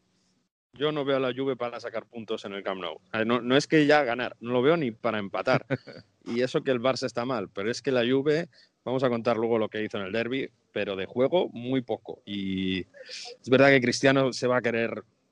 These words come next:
Speaker 1: resarcir y va a querer marcar delante de Messi y seguro que va a ir a por todas, pero como no le acompaña el equipo y ahora mismo la Juve no está jugando a nada, veo muy complicado. Ya en la ida en, en Turín se vio un Barça que ganó dos cero, pero que pudo ser mucho más porque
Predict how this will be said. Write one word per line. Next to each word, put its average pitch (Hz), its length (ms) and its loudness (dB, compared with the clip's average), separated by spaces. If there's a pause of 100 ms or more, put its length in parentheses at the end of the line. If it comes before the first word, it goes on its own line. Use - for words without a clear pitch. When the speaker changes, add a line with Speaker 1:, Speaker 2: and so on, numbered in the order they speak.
(300)
Speaker 1:
resarcir 117 640 0
y - 20 4
va 107 120 4
a 104 40 0
querer 101 220 0
marcar 113 400 0
delante 101 300 -4
de 101 120 -4
Messi 123 380 -2
y 101 40 -4
seguro 107 320 -2
que 107 80 -4
va 101 380 -2
a 101 80 -6
ir 104 120 -4
a 98 40 -4
por 95 160 -6
todas, 92 420 -6 (380)
pero 104 800 0
como 107 200 -6
no 123 80 0
le 135 60 6
acompaña 127 400 0
el 110 60 -2
equipo 98 360 -6
y 101 60 0
ahora 113 140 0
mismo 101 240 -6
la 95 80 -4
Juve 110 160 -4
no 110 60 -6
está 104 140 -6
jugando 95 340 -8
a - 20 -10
nada, 127 340 2 (300)
veo 120 320 2
muy 123 260 0
complicado. 107 800 -2
Ya 120 120 2
en 135 100 6
la 127 120 4
ida 127 340 -2
en, 110 140 -8
en 107 180 -12
Turín 120 400 -8 (400)
se - 200 -8
vio 120 140 0
un 131 100 0
Barça 131 340 0
que 113 140 -4
ganó 104 240 -2
dos 131 180 2
cero, 143 240 4
pero 117 200 -2
que 98 100 -8
pudo 120 240 -4
ser 127 200 0
mucho 123 320 -2
más 131 240 -2
porque 107 480 -8